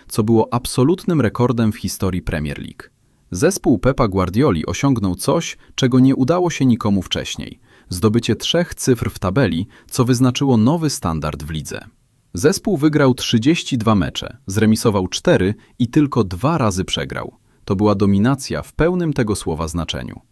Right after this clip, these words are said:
Osiemnaście kolejnych zwycięstw z rzędu w sezonie ustanowiło rekord Premier League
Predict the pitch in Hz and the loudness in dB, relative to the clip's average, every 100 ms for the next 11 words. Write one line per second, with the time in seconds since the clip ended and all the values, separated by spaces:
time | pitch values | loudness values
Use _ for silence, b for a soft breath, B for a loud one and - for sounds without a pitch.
0 | _ _ _ - - 120 160 202 - 190 | _ _ _ -2 2 4 4 0 -2 0
1 | 127 120 120 110 95 98 147 151 123 - | 4 6 6 4 0 -2 0 2 0 -2
2 | - 92 98 131 113 69 67 - 110 104 | -8 -6 -2 2 2 0 -6 -4 -2 0
3 | 160 170 131 127 117 110 123 107 127 - | 0 0 -2 0 2 2 2 2 0 0
4 | 113 - - 98 78 76 95 135 | -2 -2 0 0 0 -2 -2 -4